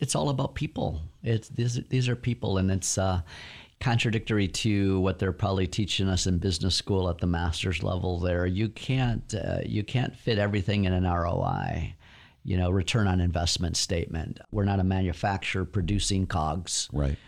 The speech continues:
Speaker 1: We are helping people where they're at with whatever needs. And everyone is different. Everyone is unique. And everyone deserves the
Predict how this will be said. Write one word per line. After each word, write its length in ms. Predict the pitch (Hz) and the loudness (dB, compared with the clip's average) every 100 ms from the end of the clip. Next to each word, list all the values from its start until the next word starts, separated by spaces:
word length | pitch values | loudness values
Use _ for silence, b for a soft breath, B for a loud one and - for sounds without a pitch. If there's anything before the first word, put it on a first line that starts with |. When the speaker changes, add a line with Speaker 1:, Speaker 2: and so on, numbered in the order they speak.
| B B | B B
Speaker 1:
We 280 | 101 98 95 | 0 2 2
are 380 | 87 80 82 - - | 2 0 -2 -8 -10
helping 460 | - 113 - 101 | -2 0 2 0
people 400 | 90 101 - 98 | 0 -2 -2 -2
where 240 | 95 92 90 | 0 0 2
they're 240 | 87 85 | 0 0
at 240 | 87 82 | 0 -2
with 220 | - 85 - | -4 -6 -2
whatever 340 | 92 92 90 | 0 0 2
needs. 360 | 92 101 92 98 | 2 2 0 0
And 220 | 101 90 | 0 0
everyone 560 | - 98 107 107 107 113 | -2 -2 0 0 0 0
is 140 | 117 | 0
different. 460 | 101 104 101 92 90 | -2 -4 -2 -4 -4
Everyone 480 | 90 87 92 92 95 | -4 -2 -2 0 2
is 200 | 95 87 | 0 0
unique. 640 | 92 90 92 90 - - - B B B B | 0 2 2 0 -4 -12 -18 B B B B
And 140 | 104 | 2
everyone 500 | 101 95 95 98 95 | 2 2 2 2 2
deserves 640 | 92 95 87 98 104 101 87 | 2 2 2 2 2 0 -2
the 380 | 98 90 90 | -2 0 -2